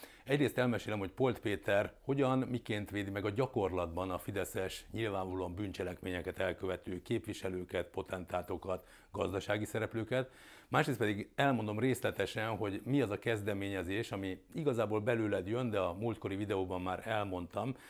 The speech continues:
hogy, ö, beleteszek én magam is egymillió forintot a saját pénzemből,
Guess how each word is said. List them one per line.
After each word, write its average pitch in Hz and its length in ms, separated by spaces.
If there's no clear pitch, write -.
hogy, 92 260
ö, 90 160
beleteszek 104 500
én 117 120
magam 101 260
is 98 100
egymillió 101 480
forintot 92 360
a 95 60
saját 101 420
pénzemből, 90 800